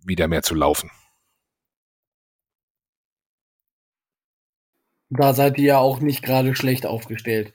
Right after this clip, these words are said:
Speaker 2: muss man mal dazu sagen. Vielleicht kannst du da ja noch, äh, noch mal ein paar,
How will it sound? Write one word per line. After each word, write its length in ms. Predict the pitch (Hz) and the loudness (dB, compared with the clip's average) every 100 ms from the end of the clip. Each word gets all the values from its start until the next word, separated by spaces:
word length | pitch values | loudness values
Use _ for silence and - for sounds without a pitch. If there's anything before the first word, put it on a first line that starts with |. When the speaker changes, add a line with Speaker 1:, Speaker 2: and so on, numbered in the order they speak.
| - - _ - | -20 -20 _ -10
Speaker 2:
muss 280 | 139 131 | -6 -4
man 160 | 131 127 | -4 -2
mal 180 | 131 127 | -2 -2
dazu 320 | 123 117 135 | -4 -6 -6
sagen. 460 | 123 117 113 113 - _ _ | -4 -4 -6 -10 -14 _ _
Vielleicht 340 | 139 143 139 | -2 -2 0
kannst 280 | 165 156 - | -2 -2 -4
du 40 | |
da 180 | 135 143 | 0 2
ja 160 | 151 139 | 4 2
noch, 340 | 131 127 - | 0 -4 -8
äh, 260 | 123 123 120 - _ _ - | -6 -6 -6 -14 _ _ -6
noch 180 | 139 | -4
mal 200 | 135 127 | -2 -2
ein 100 | 127 | -4
paar, 480 | 127 127 123 123 - | -4 -2 -2 -6 -12